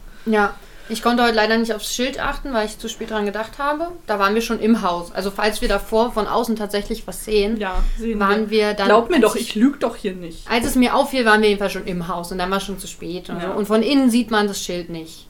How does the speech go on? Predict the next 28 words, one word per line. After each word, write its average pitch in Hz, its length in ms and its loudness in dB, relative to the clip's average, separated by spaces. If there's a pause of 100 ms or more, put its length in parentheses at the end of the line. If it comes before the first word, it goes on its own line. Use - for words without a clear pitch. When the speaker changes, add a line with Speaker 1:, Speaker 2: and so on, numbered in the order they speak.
Speaker 1:
Das 208 140 -4
Speaker 2:
Ja. 208 100 0
Speaker 1:
kann 185 120 -2
ich 185 100 -8
sagen, 170 360 0
weil 170 140 0
das, 180 200 -2
der 180 140 -2
Winkel 180 260 -6
ist - 180 -10
falsch. 170 420 -10 (200)
Die - 60 -14
Frau 180 220 0
steht 214 220 -2
schon 190 120 -2
halb 180 140 2
im 185 120 -2
Raum, 175 340 4
deswegen, 170 580 -6
äh, 170 220 -8
nicht 208 100 -2
Speaker 2:
Hm. 196 60 -4
Speaker 1:
mehr 175 120 -4
an 165 80 -6
der 170 120 -6
Tür 214 520 0
und 170 280 -10
ja. 165 200 -12